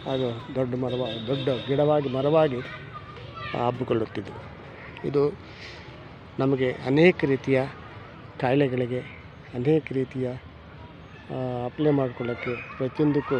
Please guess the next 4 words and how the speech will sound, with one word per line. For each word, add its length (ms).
ಒಂದು 200
ಸಹಕಾರಿ 440
ಆಗುತ್ತೆ. 340
ಇದನ್ನು 420